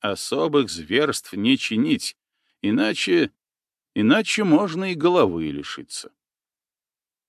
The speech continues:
А город оказался богатым, с просторной речной пристанью, полной мелких судов, широкими, мощёными деревянными плахами улицами, с крепкими, сложёнными из толстых брёвен домами,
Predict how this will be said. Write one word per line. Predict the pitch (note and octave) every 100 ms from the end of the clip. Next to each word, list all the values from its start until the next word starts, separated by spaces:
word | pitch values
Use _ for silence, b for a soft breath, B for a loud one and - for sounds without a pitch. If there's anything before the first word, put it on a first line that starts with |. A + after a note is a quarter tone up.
| _ _
А | A2+ G2+
город | F#2+ D3+ A#3+ G#3+ -
оказался | D3 A#2 F2+ B2+ F3 - B2
богатым, | G2+ G2+ F2+ F#2 B2 D3 - - - - _ _ _ _
с | - -
просторной | F2+ E2+ - - C#3+ D3+ C#3 B2
речной | G#2+ - G#2+ B2+ B2+
пристанью, | G#2+ D#3+ B2+ - F#2 E2+ C2+ C2 -
полной | A#2 B2 A#2 A#2 A2
мелких | F#2+ A#2+ B2 - G#2+
судов, | - A#2+ G2+ G#2+ F2+ - - b b b
широкими, | - G#2+ G2+ C3+ D3+ - D2 B1
мощёными | F2 G#2 - - C3+ C#3 G#2+ G2 G2
деревянными | F#2+ F#2 F2 D3 C3 A2 A2+
плахами | A2 F2+ C#3+ C3 A#2+ A2+ B2
улицами, | C3+ C#3+ A#2 F#2 A2 G2 F#2 - _
с | - -
крепкими, | E2+ F#2+ C#3+ - E2 D2 -
сложёнными | - G2 F2+ G#2+ C3 A2+ A2 A2
из | - A2 -
толстых | - B2+ - A#2 F2
брёвен | E2 B2 A#2 A2 F#2+
домами, | G#2 G#2 B2 A2 G#2